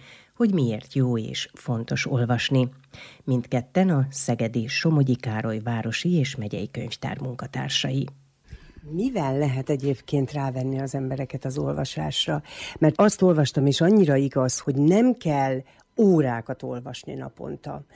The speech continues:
Speaker 2: Jó, ha mondjuk egy fél órát rászánunk, csak az tényleg akkor az a fél óra legyen az olvasásé, és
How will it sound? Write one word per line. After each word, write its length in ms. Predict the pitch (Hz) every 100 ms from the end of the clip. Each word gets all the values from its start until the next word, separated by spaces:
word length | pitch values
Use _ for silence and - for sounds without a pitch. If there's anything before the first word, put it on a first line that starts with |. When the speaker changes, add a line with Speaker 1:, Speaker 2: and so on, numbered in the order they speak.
| - - _
Speaker 2:
Jó, 420 | - 214 277 285 202
ha 140 | 175
mondjuk 300 | 165 156 156
egy 120 | 151
fél 360 | - 220 214 156
órát 380 | 131 123 120 147
rászánunk, 640 | 127 117 - 127 127 131
csak 180 | 160 165
az 160 | 151 -
tényleg 380 | 277 302 143
akkor 260 | 131 - 139
az 120 | 131
a 60 | 127
fél 320 | - 202 156
óra 200 | 127 123
legyen 300 | 127 120 123
az 140 | 120
olvasásé, 800 | - 127 131 131 - 135 127 147
és 320 | - 147 -